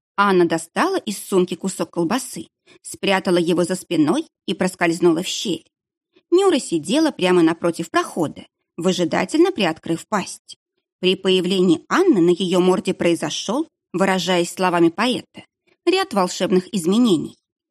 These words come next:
Сначала она грозно оскалилась, решив, что на охраняемую территорию проник злоумышленник.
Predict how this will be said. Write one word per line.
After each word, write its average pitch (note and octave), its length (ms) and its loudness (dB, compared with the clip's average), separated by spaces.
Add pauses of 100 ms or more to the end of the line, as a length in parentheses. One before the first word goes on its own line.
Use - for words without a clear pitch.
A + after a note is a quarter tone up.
(280)
Сначала G#3 680 -2
она F3 200 4
грозно E3+ 360 -2
оскалилась, F3 760 -4 (300)
решив, F3+ 460 -2
что - 220 -2
на F3+ 140 4
охраняемую F3+ 680 2
территорию F3+ 640 -2 (280)
проник F#3+ 360 2
злоумышленник. F3+ 800 -2